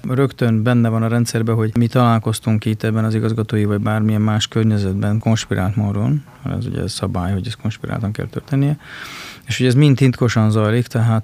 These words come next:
te, kedves fiam, ugye valamilyen reláció van a, a tiszt és a, a tartó és a tartót között, mert valójában ez a szakfogalom,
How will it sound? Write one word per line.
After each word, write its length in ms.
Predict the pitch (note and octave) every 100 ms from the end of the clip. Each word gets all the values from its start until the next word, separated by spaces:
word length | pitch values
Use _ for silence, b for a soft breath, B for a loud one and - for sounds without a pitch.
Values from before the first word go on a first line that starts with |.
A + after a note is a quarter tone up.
| -
te, 440 | B2 A#2 C#3 E3 - -
kedves 500 | - A#2 A2 G#2+ G#2
fiam, 540 | - A2+ A2+ C3 D#3+ - A#2
ugye 180 | A2
valamilyen 500 | A2 A2 G#2+ A2 G#2+
reláció 560 | G2+ G2+ G2+ G#2 - G#2+
van 160 | G#2 G#2
a, 240 | G2+ G#2 -
a 180 | A2 A2
tiszt 280 | G#2+ -
és 160 | A#2 -
a, 160 | G2+ A2 B B -
a 80 |
tartó 360 | A#2 C3+ C3 B2
és 120 | A2+
a 40 | A2
tartót 460 | A#2 A#2 - G#2+
között, 400 | - G#2+ G2+ -
mert 160 | G#2+ G#2
valójában 320 | G2+ G2+ G2
ez 140 | G#2 G#2+
a 220 | G2+ G#2+ - -
szakfogalom, 640 | G#2 G#2 - G#2+ A2 C#3